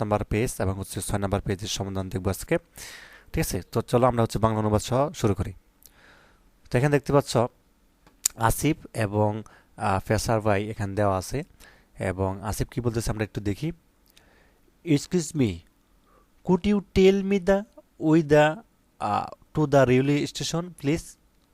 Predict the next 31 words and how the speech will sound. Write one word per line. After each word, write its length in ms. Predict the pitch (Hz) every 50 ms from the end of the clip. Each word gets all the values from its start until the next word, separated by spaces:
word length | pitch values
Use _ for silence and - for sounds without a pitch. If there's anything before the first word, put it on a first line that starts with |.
| _ _ _ _ _ _ _ -
তো 80 | 127
আসিফ 200 | 123 - - 151
এখানে 220 | 143 139 147 143 143
বলতেছে 420 | 135 143 135 139 143 131 147 143
যে, 140 | 139 151 147 147 - _ _ _ _ - - - - - - - _
আহ, 500 | - - 104 104 98 101 101 98 101 - - _ _ _ _ _ _ _ _ _ _ _ _ _ _ _ _ _ _ _ _ _ - -
"মাফ 200 | 120 131 131 -
করবেন, 340 | - 131 107 - 98 85 85 - _ _ _ _ _ _ _ _ _ _ _ _ _ _ _ - 110
দয়া 140 | 123 139
করে 200 | 147 - 165 165
আপনি 340 | - - 135 - - 160 160
কি 120 | 156 - 165
আমাকে 380 | 160 160 151 - 170 160 147
রেল 280 | 127 123 135 147 151 156
স্টেশনের, 500 | - - 160 151 - 160 156 160 160 151
আহ, 540 | - - - - 131 127 - 117 117 113 107
যাওয়ার 240 | 98 135 135 139
পথটি 340 | 135 - 139 131 - - 151
দি-, 260 | 135 135 - 90 -
দিয়ে, 320 | 120 110 117 135 147 147 -
আহ, 140 | 120 113 117
অর্থাৎ 220 | 113 - - 117
দেখাবেন?" 360 | 113 123 131 160 165 175 117 - - _ _ _ - _ _ _ _ _ _ _ _ _ _ _ _ - - - _ _ - - _ _ _ -
তো 80 | 131
ফেসার, 340 | - - 139 131 - 170 156
আহ, 420 | 147 139 120 - 127 123 120 117 113 110
ভাই 280 | 107 123 123 117 113 117
এখানে 260 | 117 117 120 123 120
যেটি 200 | 110 117 113 120
বলতেছে, 440 | 110 113 107 113 104 - 113 101 110 - _
"ওহ, 160 | - 190 165